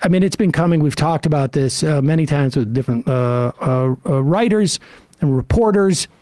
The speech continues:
and, uh, uh, labor officials,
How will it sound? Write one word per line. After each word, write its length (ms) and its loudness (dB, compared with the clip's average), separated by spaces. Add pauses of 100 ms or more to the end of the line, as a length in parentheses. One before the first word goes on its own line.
(260)
and, 420 0
uh, 520 0 (420)
uh, 260 0
labor 500 2
officials, 640 0